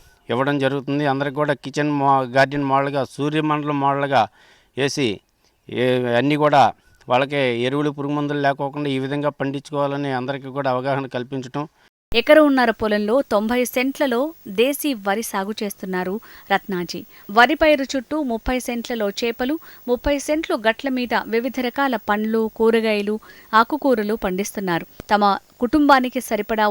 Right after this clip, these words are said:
Speaker 2: ఉత్పత్తులను తీసుకుని మిగిలిన పంటల్ని గ్రామంలోనే విక్రయిస్తున్నారు.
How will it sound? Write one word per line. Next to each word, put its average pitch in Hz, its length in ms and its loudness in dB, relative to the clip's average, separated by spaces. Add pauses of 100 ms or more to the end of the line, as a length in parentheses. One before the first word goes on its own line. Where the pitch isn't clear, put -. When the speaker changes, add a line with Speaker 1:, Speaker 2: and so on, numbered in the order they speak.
Speaker 2:
ఉత్పత్తులను 208 600 -4
తీసుకుని 254 380 0 (420)
మిగిలిన 302 340 2
పంటల్ని 220 480 -4 (180)
గ్రామంలోనే 233 640 4
విక్రయిస్తున్నారు. 190 720 -4